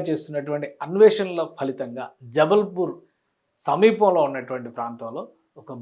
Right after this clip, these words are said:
భారీ బంగారు గనుల నిక్షేపం బయటపడినట్టుగా చెప్తున్నారు. దీనికి సంబంధించినటువంటి వార్తలు హల్చల్ చేస్తున్నాయి.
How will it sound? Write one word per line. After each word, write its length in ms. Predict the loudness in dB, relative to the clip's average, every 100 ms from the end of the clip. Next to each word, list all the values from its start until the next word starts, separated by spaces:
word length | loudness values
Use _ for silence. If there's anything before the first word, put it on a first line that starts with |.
| -2
భారీ 340 | 2 2 0 -8 -14 _ _ _ _ -20 -6
బంగారు 480 | -4 -2 2 4 6 4
గనుల 240 | 2 0 -2
నిక్షేపం 480 | -6 -6 0 0 0 -2
బయటపడినట్టుగా 600 | -4 -6 -10 -10 -8 -8 -8
చెప్తున్నారు. 300 | -8 -6 -4
దీనికి 180 | -4 -6 -6
సంబంధించినటువంటి 720 | -2 -2 -2 -2 -4 -4 -6 -4
వార్తలు 400 | -2 -4 -6 -8 -6
హల్చల్ 360 | -8 -6 -6 -6
చేస్తున్నాయి. 380 | -8 -12 -16